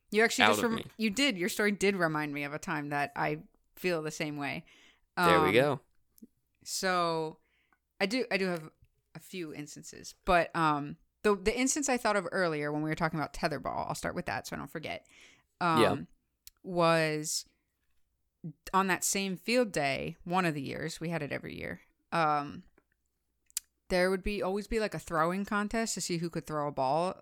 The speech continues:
Speaker 1: as far, which
Speaker 2: Hmm.
Speaker 1: I took a lot of pride in because I played softball starting in fourth grade, and these field days took place fourth, fifth, and sixth grade, so, um,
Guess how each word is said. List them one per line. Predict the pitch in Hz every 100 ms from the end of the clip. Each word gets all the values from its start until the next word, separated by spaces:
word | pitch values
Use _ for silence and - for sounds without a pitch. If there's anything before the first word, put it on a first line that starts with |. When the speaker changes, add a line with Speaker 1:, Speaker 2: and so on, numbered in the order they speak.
| 180
Speaker 1:
as | 196 -
far, | 202 220 254 _ _ _ _ _
which | 170 160 - - _ _ _
Speaker 2:
Hmm. | 147 165 - -
Speaker 1:
I | 165
took | 160 170 165 - _ -
a | 165
lot | 151
of | 147
pride | 220 240
in | 175 135 170 -
because | 151 151 135 - -
I | 147 147 147 _ _ _ _ -
played | 160 139
softball | 170 190 123 143 - _
starting | - 165 151 147
in | 147
fourth | 156 147 -
grade, | 160 139 - - _ _ 160
and | 156 156 151 151
these | 156 -
field | 160 156
days | 139 135 -
took | 151
place | - 151 135
fourth, | - 147 139
fifth, | - 135
and | 135
sixth | - -
grade, | 202 190 160 -
so, | - 156 143 147 _ _ _ _ _ _ _ _
um, | 165 156 143 143